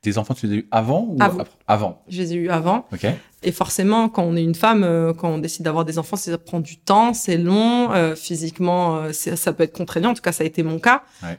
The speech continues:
Speaker 2: Donc, euh, dans ce cheminement, la réflexion ne se posait pas. Je, j'avais, je rêvais de ça, mais je me disais que j'allais pas passer à l'action. Et puis, j'ai mes deux enfants en bas âge. Et là, le covid, je pense comme tout le monde,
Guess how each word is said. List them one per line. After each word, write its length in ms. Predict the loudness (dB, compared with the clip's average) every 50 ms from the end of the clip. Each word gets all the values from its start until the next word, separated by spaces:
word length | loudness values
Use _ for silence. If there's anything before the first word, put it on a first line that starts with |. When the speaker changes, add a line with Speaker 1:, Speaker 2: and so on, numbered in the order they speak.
| -4 -2
Speaker 2:
Donc, 200 | -2 0 2 2
euh, 320 | 4 4 4 2 0 -2 -4
dans 180 | -2 -2 -2 0
ce 160 | 0 -2 -2
cheminement, 500 | -2 0 2 4 4 4 4 4 4 4
la 140 | 4 4 2
réflexion 340 | 2 0 -4 -4 -4 -2 -2
ne 40 | -2
se 60 | -2
posait 260 | -2 -2 -2 -2 -2
pas. 140 | -2 -4 -4
Je, 120 | -4 -4 -4 -2
j'avais, 440 | 0 0 2 4 4 4 2 0 -6 _ _ _ _ _ _ _ _
je 140 | -2 -2 0
rêvais 440 | 0 2 4 6 6 6 6 4 2
de 120 | 2 2
ça, 240 | 0 0 -2 -2 -4 -8 _ _ _ _ _ _
mais 60 | -6
je 120 | -6 -2 -2
me 100 | -2 -2
disais 260 | -2 0 0 0 0
que 160 | 0 -2 -4
j'allais 280 | -4 -2 -2 -2 -4 -6
pas 220 | -4 _ -4 -4
passer 400 | -2 -4 -6 -6 -6 -4 -2 -2
à 80 | -2 -2
l'action. 300 | -6 -8 -10 -14 -16 -18 _ _ _ _ _ _ _ _ _ -10 -6
Et 100 | -6 -6
puis, 440 | -6 -8 -8 -4 -2 0 0 0 0
j'ai 280 | -2 -4 -4 -2 0
mes 140 | 2 2 2
deux 220 | 0 0 -2 -2 -4
enfants 420 | -6 -6 -6 -6 -4 -2 -2 -2 -4 -6 -8 -10 -12 -12 -8
en 120 | -6 -6
bas 200 | -4 -4 -4 -4 -2
âge. 360 | 0 2 2 2 0 -4 -12 _ _ _ _ _ _ _ _ -6
Et 80 | -4
là, 100 | -4 -2
le 60 | -4
covid, 240 | -4 -6 -6 -6 -6
je 80 | -8 -10
pense 160 | -10 -10 -10
comme 180 | -8 -8 -8 -6
tout 140 | -2 2
le 40 | 2
monde, 240 | 4 4 2 0 0